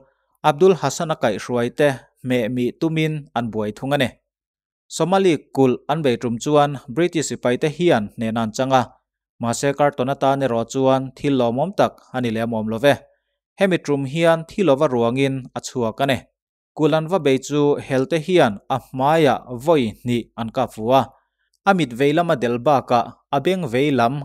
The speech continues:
a hek tel bok ane. Helpol phei chuan an hruai tu Hasana an chan nge nge. Hemi chungchang hi a hnua a thian te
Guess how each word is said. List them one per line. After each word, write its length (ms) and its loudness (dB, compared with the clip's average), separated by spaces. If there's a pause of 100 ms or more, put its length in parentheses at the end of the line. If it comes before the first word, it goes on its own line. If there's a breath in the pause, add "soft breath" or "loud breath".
(140)
a 20 -6
hek 300 -6
tel 160 -6
bok 240 -4
ane. 160 2 (720)
Helpol 380 2
phei 220 -2
chuan 300 2
an 120 -6
hruai 280 0
tu 120 2 (220)
Hasana 500 0 (220)
an 140 -14
chan 240 0
nge 100 -2 (100)
nge. 160 2 (720)
Hemi 240 2
chungchang 440 0
hi 220 0 (140)
a 80 -4
hnua 340 2 (200)
a 80 0
thian 280 -4
te 80 -4